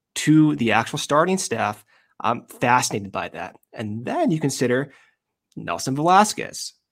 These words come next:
Brennen Davis. They do have room to maybe debut in, in the first few months of the season. What does that look like? So I, so when we look <laughs> at, like, the range of possibilities,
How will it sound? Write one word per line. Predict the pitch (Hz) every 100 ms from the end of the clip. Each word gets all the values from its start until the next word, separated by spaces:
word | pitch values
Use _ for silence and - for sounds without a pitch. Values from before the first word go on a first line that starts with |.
| _
Brennen | - 92 98 113 143
Davis. | 156 202 113 62 - - _ _ -
They | 101
do | 147 123 160
have | 160 165 156 -
room | 110 123 190 131 123 - _ _ -
to | 110
maybe | 104 107
debut | 110 127 127 135 190 180
in, | - 117 110
in | 127
the | 113
first | - 131 -
few | 143
months | 120 113 113
of | 120 117
the |
season. | 110 170 180 - - _ _ _
What | - 90 98
does | 127
that | 165 202
look | 127 101 _
like? | - - - - _ _ -
So | 143
I, | 139 139 - -
so | -
when | 147
we | 139 127
look | 127 147 -
<laughs> | -
at, | 143 131 - - - _ _ -
like, | 110 107 -
the | 120 113 107 - _ -
range | 120 131 151 175
of | 156
possibilities, | - 147 147 113 120 123 110 - 64 -